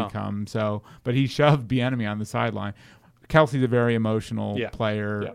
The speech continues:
Speaker 2: Like, he's gonna blow up from time to time. He did, he did here, uh, in, in, in a tough moment, um, uh, for the, uh, Chiefs.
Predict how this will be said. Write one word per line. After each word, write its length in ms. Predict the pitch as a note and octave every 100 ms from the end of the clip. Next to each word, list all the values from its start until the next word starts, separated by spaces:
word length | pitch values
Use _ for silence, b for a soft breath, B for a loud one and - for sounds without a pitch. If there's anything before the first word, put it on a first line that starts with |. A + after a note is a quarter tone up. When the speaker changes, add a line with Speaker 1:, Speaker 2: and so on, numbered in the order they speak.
| - A2
Speaker 2:
Like, 220 | G#2+ F#2
he's 180 | A#2 A2
gonna 160 | A2
blow 320 | G#2 A2+ G#2+
up 240 | G#2 G#2 -
from 180 | - G#2+
time 220 | G#2+ G#2
to 80 | G2
time. 280 | G#2+ G#2+
He 120 | G#2+ A2+
did, 160 | A2+
he 140 | A#2 A2+
did 260 | B2 A2+
here, 500 | A#2 A2+ G#2+ G#2+ A2 b b b _
uh, 280 | A2 G#2+ A2
in, 200 | - A2+
in, 220 | A2 A2 A2
in 140 | G#2+
a 80 | G#2+
tough 280 | - A2 -
moment, 460 | A2 G#2+ G#2+ G#2+ B2
um, 460 | G#2+ G#2+ G2+ G2 - _ b b b - -
uh, 200 | B2 A#2+
for 280 | - B2 A#2+
the, 300 | A2+ A#2 A2+
uh, 160 | A2+ A2+
Chiefs. 480 | - B2+ A#2 -